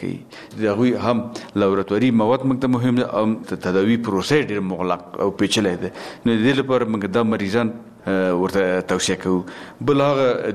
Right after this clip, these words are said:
دوسیې مثلا د پولیسو له خوا نه راځي، د دولت له خوا نه راځي، مثلا د زندانونو نه راځي. آه، شخص وایي چې زه مواد استفاده کوم، د خپل جرم د ثابتولو لپاره موږ هغه معاینات، آه، اجرا کوو. نو په مجموع کې موږ هر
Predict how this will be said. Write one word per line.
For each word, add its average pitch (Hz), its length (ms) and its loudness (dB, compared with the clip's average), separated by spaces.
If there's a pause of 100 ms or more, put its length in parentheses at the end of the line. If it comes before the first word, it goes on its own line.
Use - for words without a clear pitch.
دوسیې 110 580 0
مثلا 101 240 -6
د 90 160 -10
پولیسو 135 280 2
له 104 100 0
خوا 110 160 -2
نه 101 140 0
راځي، 98 360 -2
د 92 500 0
دولت 104 320 2 (220)
له 101 40 0
خوا 101 180 0
نه 101 180 2
راځي، 95 480 0
مثلا 92 220 -4 (100)
د 85 140 -2
زندانونو 92 520 2
نه 90 160 0 (140)
راځي. 92 340 0 (340)
آه، 90 320 0 (120)
شخص - 220 0
وایي 107 120 2
چې 101 160 -4
زه 98 40 -2 (100)
مواد 113 320 2
استفاده 104 380 -2 (100)
کوم، 101 200 2 (140)
د 92 140 -4
خپل 107 180 0 (240)
جرم 110 240 0
د - 80 -4
ثابتولو 98 580 0
لپاره 127 300 0 (400)
موږ 107 160 4 (140)
هغه 104 220 2 (280)
معاینات، 95 340 0
آه، 69 640 -4
اجرا 90 200 0 (100)
کوو. 92 180 -4 (240)
نو 104 80 0
په 92 100 0 (140)
مجموع 113 400 2
کې 143 140 -4
موږ 127 260 0 (560)
هر 143 180 2